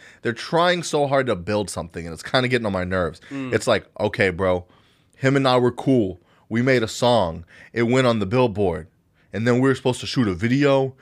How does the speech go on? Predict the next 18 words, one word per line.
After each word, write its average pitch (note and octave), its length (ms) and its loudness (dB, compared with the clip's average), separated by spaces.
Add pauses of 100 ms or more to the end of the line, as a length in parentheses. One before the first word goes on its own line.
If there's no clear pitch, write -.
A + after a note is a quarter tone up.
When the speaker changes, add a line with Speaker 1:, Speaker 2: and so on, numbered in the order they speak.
(220)
Speaker 1:
and F#2 140 -10
dude A2+ 120 -2
was, G2+ 160 -2
like, E2 160 -2
four G#2+ 300 2
hours E2 320 0
late. E2+ 340 -4 (440)
I F#2+ 80 2
don't D#2+ 120 -2
fuck - 460 0
with E2 140 -6
dude D#2+ 200 -8
no D#2 140 -8
more. - 380 -12 (260)
And G2 80 -4
we G2+ 100 2
finna F2 240 -4
fight. - 360 -2